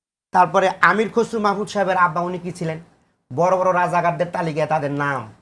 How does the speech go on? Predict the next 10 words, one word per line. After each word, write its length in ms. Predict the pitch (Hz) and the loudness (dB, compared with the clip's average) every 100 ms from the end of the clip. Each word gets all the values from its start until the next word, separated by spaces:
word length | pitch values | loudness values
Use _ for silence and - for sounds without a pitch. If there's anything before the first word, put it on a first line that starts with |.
| _ _ _ - | _ _ _ -2
তাদের 220 | 180 175 202 | 0 2 2
নামটা 360 | 196 185 185 | 0 2 2
আজকে 200 | 170 196 | 0 2
আসে 240 | 147 - 151 | 2 2 -4
না, 140 | 117 110 _ _ | -8 -10 _ _
আসে 300 | - 151 202 | 0 2 0
শুধু 200 | 160 185 | -6 -2
জামাত 260 | 165 165 147 | 0 0 -4
ইসলামের 320 | - 156 131 | -6 -4 -4
নাম। 200 | 120 | -8